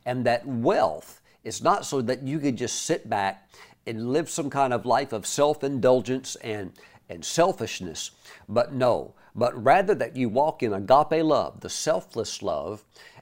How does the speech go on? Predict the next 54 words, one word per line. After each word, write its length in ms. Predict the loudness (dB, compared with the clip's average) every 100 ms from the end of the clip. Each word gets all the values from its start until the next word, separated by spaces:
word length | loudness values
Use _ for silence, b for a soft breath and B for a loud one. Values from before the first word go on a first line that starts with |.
| -6
and 140 | -4
you 60 | -2
say, 200 | -2 0
"Lord, 380 | 2 4 2 -4 b b b -20 -20 _
out 200 | 2 4
of 140 | 2 2
all 260 | 2 4 4
of 60 | 0
this 140 | -4
that 140 | -6
you're 100 | -4
blessing 380 | 0 0 -2 -2
me 100 | -2
with, 300 | 0 -2 -4 _ b b
you 120 | -2
know 180 | 2 4
that 180 | 2 -2
I, 280 | -2 -2 -6 B B -2
I 140 | 0
only 240 | 2 0 0
need 200 | 0 -2
a 40 |
certain 360 | -2 -4 -4 -6
amount. 380 | -4 -2 -4 -12 b b
And 120 | 2
Lord, 180 | 4 4
I'm 160 | 2
gonna 160 | 0 -4
take, 360 | -6 -8 -8 -6
I'm 120 | -6
gonna 120 | -6 -6
take 220 | -8 -6
a 60 |
lot 280 | -2 2 2
of 100 | 2
this, 200 | -2 -4 -6
I'm 180 | -6 -4
gonna 160 | -4
use 340 | -2 -2 -2 -4
it 80 |
for 140 | -10 -12
the 100 | -10
kingdom. 460 | -4 -2 -2 -8 -18 B B B
And 140 | -4
I'm 120 | -2
gonna 180 | 0 -2
see, 400 | -2 0 0 0 b b b
I'm 160 | 0 0
gonna 160 | 0 -4
see 200 | -4 -4
your 220 | -2 -2
work 560 | 0 2 2 0 -6 -8
preached 580 | -2 -2 -4 -10 -10
throughout 600 | -4 -4 -2 2 2 0